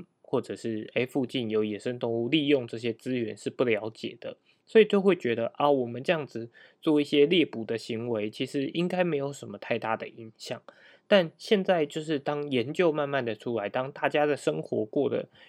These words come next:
越来越，呃，富裕充足的时候，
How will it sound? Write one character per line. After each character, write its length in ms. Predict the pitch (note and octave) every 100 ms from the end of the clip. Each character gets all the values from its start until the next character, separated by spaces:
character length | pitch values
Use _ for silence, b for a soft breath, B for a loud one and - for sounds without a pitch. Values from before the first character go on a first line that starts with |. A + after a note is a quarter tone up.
| b
越 160 | G#3 F3+
来 100 | C3
越， 420 | D3+ D3+ A#2+ -
呃， 420 | A#2 A2 G#2+ A2+ -
富 280 | - G#3 -
裕 240 | - D#3 A2+
充 320 | - C#3+ D3
足 200 | B2+ A#2
的 100 | A#2+
时 220 | A2+ -
候， 240 | A2 C3